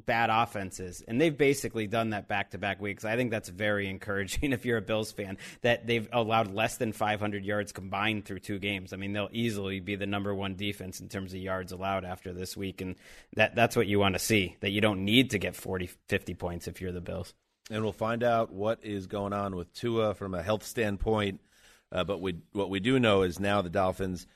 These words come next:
Speaker 2: one and one get the Raiders on the road next week, and we know, and we're gonna talk about the Raiders in a little bit, um, are hardly a pushover themselves right now. Uh,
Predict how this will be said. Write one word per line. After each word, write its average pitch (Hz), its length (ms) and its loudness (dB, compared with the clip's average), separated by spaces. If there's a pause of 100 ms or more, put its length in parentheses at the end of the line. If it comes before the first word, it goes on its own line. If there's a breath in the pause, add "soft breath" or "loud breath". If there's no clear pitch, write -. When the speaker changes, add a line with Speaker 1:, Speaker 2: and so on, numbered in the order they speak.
(140)
Speaker 2:
one 107 160 0
and 98 100 2
one 95 140 0
get 92 260 0
the 92 80 -6
Raiders 104 400 0
on 120 180 2
the 110 80 2
road 127 320 6
next 87 340 -8
week, 85 300 -8
and 82 300 -6
we 87 100 -6
know, 87 380 -2
and 82 100 -10
we're 82 80 -8
gonna 80 120 -10
talk 101 240 2
about 87 200 -4
the 90 80 -6
Raiders 85 420 -4 (460)
in 95 120 -4
a 90 40 0
little 87 180 -4
bit, 95 380 2
um, 82 460 -2 (100)
are 80 340 -4 (100)
hardly 104 360 4
a 90 60 0
pushover 90 480 -4
themselves 85 480 -2
right 80 180 -8
now. 78 300 -8 (400)
Uh, 82 240 0